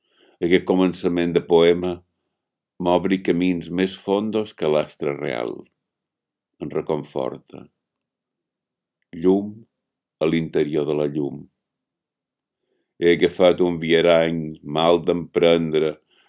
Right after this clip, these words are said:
entre esbarzers esbadiats, ombres d'oliveres,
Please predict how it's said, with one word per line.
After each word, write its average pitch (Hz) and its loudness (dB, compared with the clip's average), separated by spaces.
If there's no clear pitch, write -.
entre 90 2
esbarzers 90 4
esbadiats, 87 2
ombres 90 2
d'oliveres, 87 0